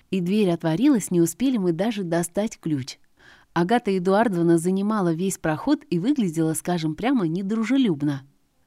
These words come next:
«Опять подрались!» всплеснула руками мама-орк, как будто мордобой в их семье был в рамках нормы. «Когда же вы перестанете лица друг другу портить?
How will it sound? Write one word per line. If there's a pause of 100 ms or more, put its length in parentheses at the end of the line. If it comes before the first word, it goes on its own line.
(140)
«Опять
подрались!» (240)
всплеснула
руками
мама-орк, (140)
как
будто
мордобой
в
их
семье
был
в
рамках
нормы. (580)
«Когда
же
вы
перестанете
лица
друг
другу
портить?